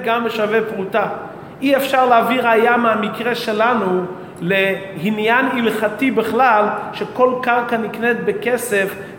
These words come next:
גם אם זה שווה פרוטה. ועוד ועיקר, הרי לפי דברינו אברהם לא קנה את זה, זה היה שלו. הוא נתן את הכסף לא לקנות את הדברים, הוא נתן את הכסף כדי להוציא את השייכות והאחיזה של צד הקליפה.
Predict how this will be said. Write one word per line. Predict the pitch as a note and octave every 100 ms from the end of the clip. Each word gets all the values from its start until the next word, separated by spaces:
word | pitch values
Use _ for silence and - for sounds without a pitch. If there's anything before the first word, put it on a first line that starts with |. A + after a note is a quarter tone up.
| -
גם | A3 A3
אם | G#3+
זה | F#3+ G3+
שווה | G3 F3 F#3+ F#3
פרוטה. | F3 E3 E3 D3+ - - -
ועוד | C#3 A3 C#4 B3+
ועיקר, | C4+ B3+ G3 - G3 D4 A3 A3 - - -
הרי | G#3 A3+
לפי | G#3+ B3+ C4+
דברינו | A3+ B3+ B3+ C#4+ C4+
אברהם | A#3+ G#3+ A3 B3+ B3
לא | B3+ C4
קנה | C4 B3+ B3 B3+ C#4
את | A3
זה, | E3+ E3+ - - -
זה | A3
היה | A#3 B3
שלו. | B3 B3 B3 C4 C4 C4 C4+ - - -
הוא | B3+
נתן | A#3+ A#3+ C4+ C#4+
את | C#4+
הכסף | C4 C#4 C4+ B3+
לא | C4+
לקנות | C#4 C4+ C4+ C4+
את | C4+ C4+
הדברים, | A#3 C4 C4 C#4 - - -
הוא | A3
נתן | A#3+ A#3 C4+ C#4+
את | -
הכסף | C4 - C#4+ C#4+ C#4+ -
כדי | A3+ A3+
להוציא | A3+ A3 A3+ D4+ D4
את | A#3+
השייכות | A3 G#3+ G#3+ G#3 C#4+ -
והאחיזה | A#3 A3 A#3 A#3+ F3 A#3+ D#4 B3+ G#3+ - - -
של | A#3 A3+
צד | B3 B3
הקליפה. | B3 B3 B3 - C4